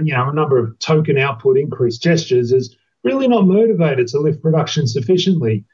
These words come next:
<laughs> particularly when you look at something like Aramco, who, uh, yesterday, the Saudi Arabian oil giant, uh, increased their profit to one hundred and ten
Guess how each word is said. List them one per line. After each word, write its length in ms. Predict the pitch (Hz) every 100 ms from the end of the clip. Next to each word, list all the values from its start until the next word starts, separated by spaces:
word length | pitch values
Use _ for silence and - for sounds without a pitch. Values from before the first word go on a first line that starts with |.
| _
<laughs> 200 | - -
particularly 600 | 175 160 165 214 190 165
when 120 | 156
you 100 | 147
look 160 | 151 147
at 80 |
something 260 | - 151 151
like 180 | 143 135
Aramco, 680 | 131 143 185 185 127 117 - _ _ _
who, 300 | 160 147 143
uh, 20 |
yesterday, 600 | 139 156 160 - 131 131
the 100 | 135
Saudi 320 | - 151 135
Arabian 420 | 135 135 135 131 131
oil 280 | 139 165
giant, 500 | 123 123 120 127 185 - _ _
uh, 180 | 139 143 147
increased 440 | 160 151 147 -
their 140 | 147
profit 400 | 107 156 143 151 -
to 160 | 151
one 200 | 143 156
hundred 260 | 147 156 147
and 100 | 120
ten 340 | 147 147 -